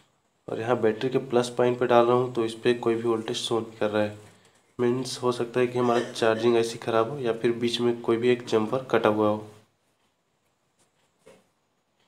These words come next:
तो यहाँ पे देख सकते हो चार्जिंग आईसी है। तो इसके left side के जो सबसे नीचे वाला pin है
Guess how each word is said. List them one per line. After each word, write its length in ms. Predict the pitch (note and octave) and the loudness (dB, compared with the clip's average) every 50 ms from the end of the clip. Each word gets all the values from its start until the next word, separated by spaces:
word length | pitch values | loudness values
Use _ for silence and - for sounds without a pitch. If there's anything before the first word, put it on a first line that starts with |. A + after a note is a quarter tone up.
| _ _ _ _ _ _ _ _ _ _ _ _ _ _ _ _ _ _ _ _ _ _ _ _ _ _ _ _ _ _ _ _ | _ _ _ _ _ _ _ _ _ _ _ _ _ _ _ _ _ _ _ _ _ _ _ _ _ _ _ _ _ _ _ _
तो 120 | - - | -12 -8
यहाँ 200 | - A2+ A2+ B2 | -8 -4 -4 -6
पे 140 | A#2+ - C3 | -4 -4 -6
देख 200 | A#2+ - C3 B2 | -2 -2 -4 -4
सकते 260 | - - - - - | -4 -12 -10 -6 -6
हो 40 | C3 C3 | -6 -6
चार्जिंग 460 | C3 - - A2 G#2+ G#2+ B2+ B2 B2+ | -4 2 4 4 4 4 2 2 2
आईसी 260 | B2 A#2 A#2 - B2+ | 2 2 2 -2 -4
है। 140 | B2+ C#3 - - - - - _ _ _ _ - - - _ _ _ - | -4 -4 -6 -10 -18 -20 -20 _ _ _ _ -20 -20 -20 _ _ _ -8
तो 80 | A#2+ - | -6 -6
इसके 300 | A#2+ A#2+ - - D3+ C#3 | -6 -8 0 2 4 4
left 340 | C3+ B2 C3 C3 B2+ - | 6 4 4 2 0 -4
side 260 | C#3 - - C3 B2+ - | -4 0 0 -2 0 0
के 80 | - | 0
जो 120 | C3 C3+ C3 | 2 2 0
सबसे 340 | C3 B2+ B2 B2 - - | 0 0 -4 -2 -2 -2
नीचे 260 | C3 B2+ A#2+ A#2 - B2+ | 0 2 0 0 2 2
वाला 160 | A#2+ B2 B2 | 4 4 4
pin 200 | B2 - B2 A#2+ | 2 2 2 2
है 120 | B2 B2+ | 2 0